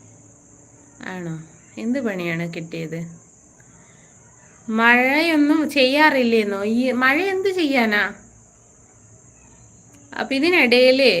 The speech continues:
ഏടൻ ഒരാൾ ഇതുപോലെ ചോദിച്ചു. അപ്പൊ ഞാൻ പറയും, എങ്ങനെയാ ഇതിലൂടെയൊക്കെ പറയാ? നമുക്കും കുറച്ച് പ്രൈവസി ഒക്കെ വേണ്ടേ?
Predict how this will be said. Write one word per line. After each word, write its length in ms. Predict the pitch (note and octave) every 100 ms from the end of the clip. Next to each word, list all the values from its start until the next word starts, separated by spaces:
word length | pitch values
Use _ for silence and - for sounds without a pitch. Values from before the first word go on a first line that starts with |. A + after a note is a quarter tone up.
| - -
ഏടൻ 460 | G#3+ A3 A3+ A#3+
ഒരാൾ 340 | A3+ G#3+ A3 A3
ഇതുപോലെ 300 | A3 A3 A#3
ചോദിച്ചു. 520 | A#3+ G3 G#3 - E3+ - -
അപ്പൊ 160 | - A3+
ഞാൻ 380 | A#3 G#3 F#3+ A#3
പറയും, 280 | A3 G3 F#3+
എങ്ങനെയാ 400 | G3 G#3 A3+ C#4+
ഇതിലൂടെയൊക്കെ 640 | A#3 G3 F#3+ F#3 F#3 F3 F#3+
പറയാ? 560 | F3+ F3+ F3+ E3+ F3 - - - - -
നമുക്കും 440 | G3+ G3+ G#3+ A3
കുറച്ച് 520 | G3+ G3 - A3 G3+ - - -
പ്രൈവസി 480 | F#3+ F3+ F#3 F#3
ഒക്കെ 260 | G3 F3+ F#3+
വേണ്ടേ? 520 | F3 E3+ E3+ D#3+ D#3+